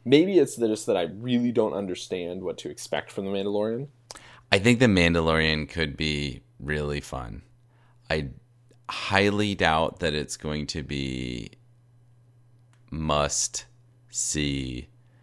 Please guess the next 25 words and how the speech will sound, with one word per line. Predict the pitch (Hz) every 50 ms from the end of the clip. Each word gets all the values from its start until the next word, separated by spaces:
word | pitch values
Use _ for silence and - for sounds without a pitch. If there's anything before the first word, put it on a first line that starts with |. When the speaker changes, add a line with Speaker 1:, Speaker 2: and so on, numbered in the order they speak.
| _ _ _ _ _ _ _ _
Speaker 2:
must, | - 69 73 76 73 73 71 69 71 69 - - - - - - - - - _ -
um, | 62 65 65 62 57 55 52 50 50 50 50 - _ _ _ _ _ _ _ _ _ _ _ _ _ _ _ _ _ - - _ - -
must | 78 82 73 - - -
digest | 73 73 67 - 65 - - -
content | - - 69 58 55 - - - 50 50 - -
in | - 60
the | 62 62 60
way | 57 65 67 65
that, | 64 62 -
like, | - 58 64 -
Game | 58 58 57 57
of | 60 -
Thrones | - 55 53 55 55 -
or | - -
Star | - - - 50 50
Wars | 50 50 52 58 - -
or | 73
Lord | 67 65 65 65
of | 65 -
the | -
Rings | - 50 55 55 53 57 - - - -
or | - 71 69 53
even, | 50 50 67 67 58 64 64 62 - - -
I | - 60
mean, | 64 60 58 53